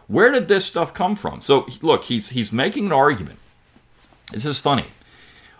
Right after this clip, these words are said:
He's making an argument, um, against the South based on federally funded,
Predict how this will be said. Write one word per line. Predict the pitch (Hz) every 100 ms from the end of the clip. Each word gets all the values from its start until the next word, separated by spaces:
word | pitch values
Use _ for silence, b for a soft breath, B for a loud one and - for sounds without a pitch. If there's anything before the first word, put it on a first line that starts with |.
| b _ _ - 76
He's | 110 120 92
making | 95 110 160 202 196 160
an | 139
argument, | 113 135 127 85 58 50 _ _ _ _ _ _ _ _ _ _ _ _ _ _ _ _ _ _
um, | - - 71 - _ _ _ _
against | 110 90 98 165 190 -
the |
South | 151 - 139 101 92
based | - 113 113 -
on | 110 98
federally | - - 131 147 139
funded, | - 117 107 107 98